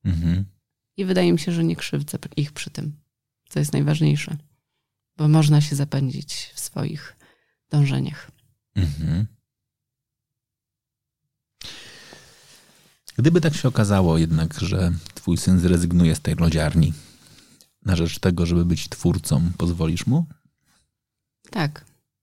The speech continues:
Speaker 2: Pozwolę, pomogę, pokażę.
Speaker 1: Mhm.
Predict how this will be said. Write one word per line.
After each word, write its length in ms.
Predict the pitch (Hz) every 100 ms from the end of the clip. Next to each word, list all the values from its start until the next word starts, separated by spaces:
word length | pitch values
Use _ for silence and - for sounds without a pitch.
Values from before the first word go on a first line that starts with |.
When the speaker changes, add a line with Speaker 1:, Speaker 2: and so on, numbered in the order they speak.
| _ _ _ _ _ _ _ -
Speaker 2:
Pozwolę, 800 | 180 190 214 240 233 220 214 202 -
pomogę, 640 | 175 170 170 170 165 165 156 _ _ _ _ _ _ _
pokażę. 640 | - 147 151 156 151 151 - _
Speaker 1:
Mhm. 400 | 90 80 80 95